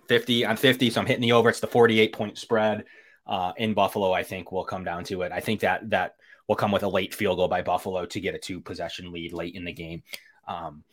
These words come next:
to, to secure the victory, and then they're gonna have a drive where you're not overly concerned at that point.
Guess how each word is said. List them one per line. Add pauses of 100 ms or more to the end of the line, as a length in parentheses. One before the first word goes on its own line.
(280)
to,
to
secure
the
victory,
and
then
they're
gonna
have
a
drive
where
you're
not (160)
overly
concerned
at
that
point.